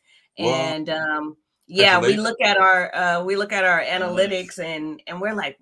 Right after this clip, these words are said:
Speaker 2: "Wow, we're in, like, Russia and, like, Ukraine and all these war-torn areas."
Speaker 3: Yeah.
Speaker 2: Somebody's listening to the gospel, you know?
Speaker 3: Yeah.
Speaker 2: 'Cause, I mean, everything we talk about, we center it at the,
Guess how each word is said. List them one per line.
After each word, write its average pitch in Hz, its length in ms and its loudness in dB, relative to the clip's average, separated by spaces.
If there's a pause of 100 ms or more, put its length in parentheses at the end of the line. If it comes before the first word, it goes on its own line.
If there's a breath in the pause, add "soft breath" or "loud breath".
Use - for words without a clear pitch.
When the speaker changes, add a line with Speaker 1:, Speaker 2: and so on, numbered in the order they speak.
Speaker 2:
"Wow, 226 260 -10
we're 214 140 -6
in, 196 200 -6
like, 165 240 -8
Russia 208 500 -12
and, 165 220 -10
like, 156 240 -12
Ukraine 220 480 -8
and 185 100 -6
all 208 140 -2
these 208 200 -8
war-torn 202 680 -6
areas." 180 640 -4 (180)
Speaker 3:
Yeah. - 80 -20
Speaker 2:
Somebody's 254 540 -6
listening 208 600 -4
to - 300 0 (140)
the 160 120 -14
gospel, 185 680 -4
you 247 180 -8
know? 262 280 0
Speaker 3:
Yeah. 190 320 -4
Speaker 2:
'Cause, 214 200 -6 (100)
I 214 80 2
mean, 202 340 -4 (760)
everything 285 500 2
we 220 120 -6
talk 208 220 -2
about, 180 200 -2
we 170 80 -8
center 170 340 -8
it 151 120 -8
at 139 180 -8
the, - 100 -20